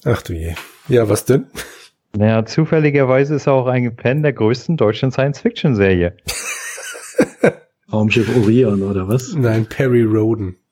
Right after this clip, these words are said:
Speaker 3: Ach, okay.
Speaker 2: Ja, da
Speaker 1: Wie
Speaker 2: hab ich
Speaker 1: kannst
Speaker 2: mit
Speaker 1: du
Speaker 2: ihm
Speaker 1: das
Speaker 2: mal eine Zeit
Speaker 1: fragen?
Speaker 2: lang
Speaker 1: Das ist doch logisch.
Speaker 3: Ja,
Speaker 2: Da hab ich
Speaker 3: ge-, gibt's ja nicht
Speaker 2: da hab ich
Speaker 3: als
Speaker 2: eine
Speaker 3: Film, soweit ich weiß. Gibt's ja nur als Comic und
Speaker 2: Äh,
Speaker 3: als
Speaker 2: äh,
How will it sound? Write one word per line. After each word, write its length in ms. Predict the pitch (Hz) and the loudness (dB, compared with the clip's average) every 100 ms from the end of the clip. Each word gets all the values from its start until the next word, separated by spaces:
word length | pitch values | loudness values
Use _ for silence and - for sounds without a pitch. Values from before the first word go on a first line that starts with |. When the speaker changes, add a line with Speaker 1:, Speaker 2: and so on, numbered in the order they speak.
| - - - - | -20 -20 -12 -4
Speaker 3:
Ach, 260 | 113 - - _ _ _ - | -4 -6 -16 _ _ _ -6
okay. 400 | 110 104 98 - - _ _ _ - 123 | -2 -2 -4 -8 -20 _ _ _ -8 0
Speaker 2:
Ja, 120 | 135 | 0
da 100 | 131 | 2
Speaker 1:
Wie 40 | |
Speaker 2:
hab 80 | 135 | 0
ich 120 | 156 | 0
Speaker 1:
kannst 240 | 160 190 147 | 0 0 2
Speaker 2:
mit 80 | 151 | 2
Speaker 1:
du 20 | |
Speaker 2:
ihm 40 | 139 | 2
Speaker 1:
das 100 | - | 0
Speaker 2:
mal 60 | |
eine 80 | - | 0
Zeit 100 | 147 | 0
Speaker 1:
fragen? 140 | 160 | 0
Speaker 2:
lang 140 | 143 139 | 0 -2
Speaker 1:
Das 140 | - | -2
ist 140 | 139 147 | -2 -2
doch 120 | - | 0
logisch. 600 | 151 175 120 113 - - - - - - 151 - | 2 4 2 -2 -4 -10 -16 -16 -16 -4 -4 0
Speaker 3:
Ja, 340 | 170 151 147 | 0 2 2
Speaker 2:
Da 40 | 139 | 2
hab 40 | - | 2
ich 120 | 127 | 0
Speaker 3:
ge-, 340 | - 135 143 - _ _ - | -2 -4 -12 -14 _ _ -4
gibt's 240 | 151 - | -4 0
ja 120 | 139 | 0
nicht 100 | 135 | 2
Speaker 2:
da 40 | 120 | 2
hab 60 | 135 | 2
ich 60 | |
Speaker 3:
als 80 | 123 | 2
Speaker 2:
eine 80 | 135 | 2
Speaker 3:
Film, 200 | 160 143 | 2 2
soweit 320 | 113 107 104 | 2 0 -2
ich 120 | 104 110 | -2 -4
weiß. 340 | 104 104 104 | -4 -4 -6
Gibt's 200 | - 110 | -6 -2
ja 120 | 117 | 0
nur 160 | 113 120 | 2 4
als 200 | 113 113 | 2 0
Comic 440 | - 143 151 143 127 | -2 0 0 0 0
und 140 | 107 | 0
Speaker 2:
Äh, 40 | |
Speaker 3:
als 140 | 107 | 0
Speaker 2:
äh, 20 | 101 | -2